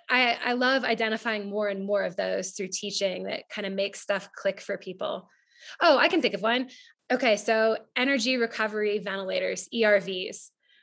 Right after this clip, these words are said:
I personally would always be confused about it. I didn't understand ventil-, like, a big part of why I didn't understand ventilation was 'cause I didn't understand E R Vs.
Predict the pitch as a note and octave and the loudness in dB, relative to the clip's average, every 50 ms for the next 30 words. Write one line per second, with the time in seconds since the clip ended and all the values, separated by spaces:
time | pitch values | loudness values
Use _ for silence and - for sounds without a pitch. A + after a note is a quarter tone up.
0 | _ _ - A#3+ B3+ D#4 D4 - - - C#4+ D4+ - - A3 F#3 F#3 G3 G3+ G#3 | _ _ 4 6 6 8 6 4 2 2 2 2 2 0 -6 -6 -4 -6 -6 -6
1 | - B3 A#3 A#3+ A3 - - - B3+ B3+ C#4 D4+ D#4+ B3+ C4+ C#4 - - B3 G#3+ | -6 0 0 2 2 2 0 2 4 6 6 6 6 4 2 -2 -2 -2 -6 -6
2 | G#3+ - G#3 A3 A#3+ A3+ A#3 A3 G#3 G3+ F#3+ G3 G#3 G#3 G#3 A3 A#3 A#3+ A#3 A#3+ | -6 -4 -4 -2 -2 -2 -2 -4 -4 -4 -2 0 0 2 2 2 2 2 0 0
3 | A#3+ - - A3+ A3 G3+ G3+ G3+ G#3 G#3+ G#3+ - B3 B3+ B3 C#4 A3 - C4+ D4+ | -2 -2 -2 -2 0 0 0 -2 -2 -2 -2 0 2 2 2 2 0 0 0 0
4 | - - G4 F#4+ F4 C4 B3+ A#3 A3+ G#3 G#3+ A3 A3 A3 A#3 A3 - - A3 G#3+ | 2 0 0 0 2 2 2 2 2 2 0 -2 0 -2 -2 -2 -4 -4 -6 -4
5 | G#3 G#3 G#3 G#3+ G#3+ A3 G#3+ A3 A3 - A3 G#3+ A3+ G#3+ - - A3 B3 A#3+ - | -4 -4 -4 -4 -2 -2 -2 -2 -4 -6 -8 -8 -8 -8 -8 -4 -4 -2 -2 0
6 | - C4+ B3+ A#3+ A#3 A#3+ A3+ - - A3 G#3+ G#3+ G#3+ G#3 G#3 G3+ F#3+ G3+ G3+ G3+ | -2 -2 -2 -2 -2 -4 -4 -2 -4 -4 -4 -4 -4 -2 -2 -2 -4 -4 -8 -8
7 | F#3+ - | -10 -12